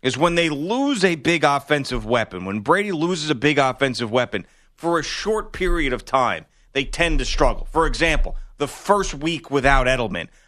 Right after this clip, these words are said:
a week here or there without Gronk. When they have a, a long period of time where, you know, Edelman's been out for the entire season, or Gronk last year,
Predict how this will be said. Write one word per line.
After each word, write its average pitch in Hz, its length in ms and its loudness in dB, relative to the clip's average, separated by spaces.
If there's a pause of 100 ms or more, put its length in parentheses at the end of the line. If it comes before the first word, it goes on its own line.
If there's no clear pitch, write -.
a 139 120 2
week 151 420 -2
here 180 320 -2
or 156 160 4
there 143 260 4
without 127 340 0
Gronk. 117 340 0 (340)
When 180 320 0
they 175 260 0
have 226 380 0
a, 180 280 0 (300)
a 139 100 4
long 208 520 2
period 156 300 2
of 123 100 -2
time 131 340 2
where, 131 180 2
you 127 120 -2
know, 135 60 0
Edelman's 165 500 0
been 139 160 0
out 151 240 2
for 147 60 -6
the 139 100 -2
entire 139 400 0
season, 135 420 -4 (260)
or 139 160 0
Gronk 160 540 0
last 151 460 0
year, 143 400 0